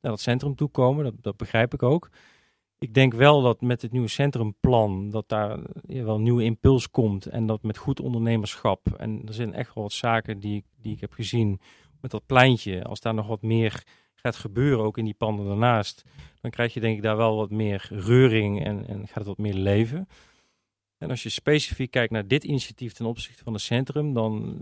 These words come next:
in ieder geval zie ik in het onderzoek heel sterk dus die complementariteit. En met name omdat dit initiatief dus echt vooral bezoekers van buiten gaat trekken. En kijk, ik sluit niet uit dat natuurlijk altijd mensen ook uit Duiven daar naartoe zullen gaan. Dus in die zin zul je altijd een effect hebben.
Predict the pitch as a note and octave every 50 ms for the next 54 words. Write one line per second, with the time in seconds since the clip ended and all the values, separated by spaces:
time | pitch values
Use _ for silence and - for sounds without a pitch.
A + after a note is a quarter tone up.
0 | - - G3 - _ - C3 A#2+ A2 A2 G#2 G2+ G#2 - - B2 A#2 G2 A#2+ C#3+
1 | D3+ - - - C3+ B2 G#2+ - - C#3 C#3+ C#3+ C3 A#2+ C3 A#2+ G#2 A2+ B2 C#3
2 | - - - - C3+ C3 B2+ B2+ A2+ G#2+ A2+ A#2 A2 - - A#2+ - - C3 A#2+
3 | C#3 - A2+ A2+ G#2 - A2+ G2+ G2 - _ C3 A#2+ G#2+ G2 B2 - - - -
4 | - - _ _ _ - - - - _ _ _ _ _ _ _ B2+ A#2+ A2+ A2+
5 | G#2+ G#2+ A2+ A#2+ A#2+ B2 B2 A#2+ A#2 A2+ A2+ A2 G2+ B2 B2 - - C3+ B2+ A2+
6 | - A#2+ - B2 B2 G#2 - - A2+ A2 - - - C3 - - - - B2 A2+
7 | G#2+ A#2+ C3 C3 A#2+ A#2 A2 G#2+ A#2+ - B2 A2+ - - G#2+ G2+ A2 A#2 C3 C3
8 | A#2+ - G#2+ - - - F#2 F#2 - - A2 - - G#2+ G#2+ G#2+ G#2+ G#2 - _
9 | _ _ _ _ _ _ _ B2+ A#2 - - - - - B2+ B2 B2 A#2+ B2+ B2+
10 | - A#2 A#2+ A#2 A#2+ A2 - G#2+ - - A#2 - A#2 A#2+ B2+ B2 - A#2 A2+ A2+
11 | G#2+ - - B2 A#2+ - G2+ G#2 G2+ G2 G#2 G#2+ C3 C#3 C#3+ C3 C#3 C3+ C3 C3
12 | - - D3+ C3+ C3 C3 B2+ B2 A#2 A#2 A#2 C3+ D#3 E3+ D#3 A#2+ G#2+ - - -
13 | A#2+ A2+ A2 A#2+ C#3+ C#3+ A#2+ B2 A#2 A2+ G#2+ A#2+ A#2+ A#2+ A2+ - A#2+ B2 A#2 G#2+
14 | - - - _ - A#2 - - B2 B2+ - - A2+ A2+ B2 A#2 B2 C#3 F3 F#3+